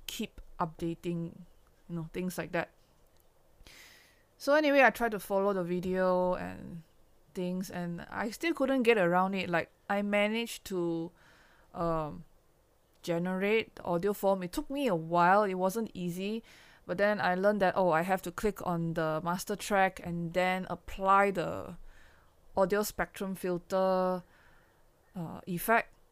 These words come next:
onto the master. So it appeared and I have to make some adjustments. I like the visuals.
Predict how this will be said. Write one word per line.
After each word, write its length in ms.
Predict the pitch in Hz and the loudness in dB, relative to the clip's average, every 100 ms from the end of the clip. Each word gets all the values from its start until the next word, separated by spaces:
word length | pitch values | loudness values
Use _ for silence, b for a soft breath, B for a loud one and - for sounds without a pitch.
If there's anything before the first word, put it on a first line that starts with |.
| _ 185 | _ -6
onto 260 | 175 170 | -4 -4
the 140 | 170 160 | -4 -2
master. 520 | 170 180 - 185 - - _ _ | -2 -2 -2 -2 -2 -8 _ _
So 160 | - 285 | 0 4
it 80 | 277 | 6
appeared 460 | 269 269 330 339 | 4 4 2 2
and 140 | 247 233 | 2 0
I 100 | 226 | 0
have 180 | 247 240 | -2 -4
to 100 | 208 | -6
make 160 | 220 | -6
some 160 | 220 180 | -6 -6
adjustments. 720 | 175 202 208 - 226 214 214 | -4 -2 -2 -2 -4 -4 -2
I 80 | 196 | 0
like 160 | 269 | 0
the 100 | 196 | 0
visuals. 720 | 170 180 - 190 208 262 - | -2 -4 -2 0 2 2 -2